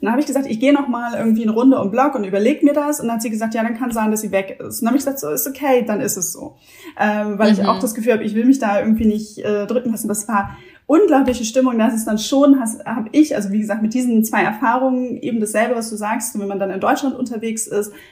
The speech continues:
Speaker 1: und da dann einfach mal guckt, da läuft's dann doch noch ein bisschen anders ab, äh, da gibt's dann doch noch mal auch andere, äh, andere Chancen, aber eben, wenn man sich dann bei Chanel, das war irgendwie im letzten Jahr, informiert hat und dann jetzt sich das anguckt,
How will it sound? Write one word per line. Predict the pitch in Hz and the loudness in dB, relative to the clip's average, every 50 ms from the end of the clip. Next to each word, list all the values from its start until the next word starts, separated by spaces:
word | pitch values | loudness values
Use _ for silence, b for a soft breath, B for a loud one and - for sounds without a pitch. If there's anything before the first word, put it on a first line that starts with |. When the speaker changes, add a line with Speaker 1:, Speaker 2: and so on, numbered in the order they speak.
| B B B B | B B B B
Speaker 1:
und | - - 220 220 | -2 0 2 4
da | 202 185 | 4 4
dann | 233 233 220 | 4 2 0
einfach | - - 220 220 220 | 0 -2 -2 -2 0
mal | 214 220 208 | 2 2 0
guckt, | - - - 220 220 - - b b b b b b | 0 -2 -4 -4 -4 -6 -12 b b b b b b
da | - 170 | -2 2
läuft's | 202 202 214 269 269 - - | 4 6 6 4 4 0 -4
dann | - 220 208 | -2 0 2
doch | 208 214 220 226 | 2 2 0 0
noch | 220 214 214 | -2 -2 -2
ein | 208 - | -2 0
bisschen | - 294 285 - - 208 208 214 | 0 -2 -2 -2 -2 -2 -2 -2
anders | - - 220 226 226 226 226 - | 0 0 0 0 0 -2 -4 -6
ab, | - 214 226 214 220 - | -4 -2 -2 -2 -2 -4
äh, | - 202 196 185 | -6 -6 -6 -6
da | 196 196 | -6 -6
gibt's | 190 214 220 - | -6 -8 -8 -6
dann | 202 190 180 | -6 -4 -4
doch | 185 202 214 | -4 -2 -2
noch | 214 214 | -2 -2
mal | 202 190 - - | -2 -2 -4 -4
auch | 185 - | -4 -4
andere, | - - 214 - - 190 185 185 185 175 160 - - - - 95 87 - | -4 -2 -2 -2 -2 -2 -2 -2 -4 -4 -6 -6 -8 -8 -8 -8 -6 -4
äh, | - | -2
andere | 214 214 208 | 0 0 0
Chancen, | 220 - 247 208 220 247 240 240 226 226 220 214 - - | -2 -4 -2 -2 0 0 0 0 2 4 4 4 2 2
aber | - 190 190 196 208 - - | -2 0 0 0 0 0 0
eben, | - 208 214 214 214 - B B B B B B | -2 -2 0 -2 -2 -4 B B B B B B
wenn | - 196 | 0 0
man | 208 214 214 | 2 2 2
sich | 214 220 220 | 0 0 -2
dann | 226 208 202 | -2 -2 -2
bei | 180 180 190 | -2 -2 -4
Chanel, | 185 - 202 190 185 196 208 220 208 | -4 -4 -6 -4 -4 -4 -2 -2 -2
das | - - - | -4 -4 -4
war | 196 190 | -4 -4
irgendwie | 190 190 196 190 | -4 -4 -4 -4
im | 190 | -4
letzten | 185 180 180 - - | -6 -8 -6 -4 -2
Jahr, | 202 170 180 | -2 -2 -2
informiert | 208 220 - 226 226 247 269 269 262 | -2 -2 2 4 6 6 4 4 0
hat | 262 226 220 214 | -4 -4 -4 -4
und | 196 175 | -4 -4
dann | 185 185 175 | -4 -4 -2
jetzt | 202 214 214 - - | -2 -4 -4 -4 -6
sich | - 196 - | -6 -6 -8
das | - - - | -8 -10 -8
anguckt, | - - 220 254 269 269 269 254 247 - | -4 2 4 4 6 6 6 2 2 2